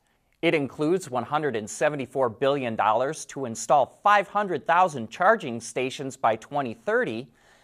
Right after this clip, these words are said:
as well as point-of-sale rebates on E Vs, not just tax rebates. He wants to convert all federal vehicles and public school buses to electric, and he wants to develop a domestic supply chain to make batteries and motors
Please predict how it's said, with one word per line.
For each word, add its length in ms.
as 220
well 240
as 140
point-of-sale 760
rebates 520
on 180
E 160
Vs, 480
not 500
just 260
tax 420
rebates. 640
He 140
wants 320
to 120
convert 640
all 180
federal 480
vehicles 640
and 180
public 360
school 360
buses 440
to 200
electric, 540
and 220
he 120
wants 300
to 100
develop 460
a 80
domestic 520
supply 500
chain 300
to 60
make 280
batteries 500
and 160
motors 560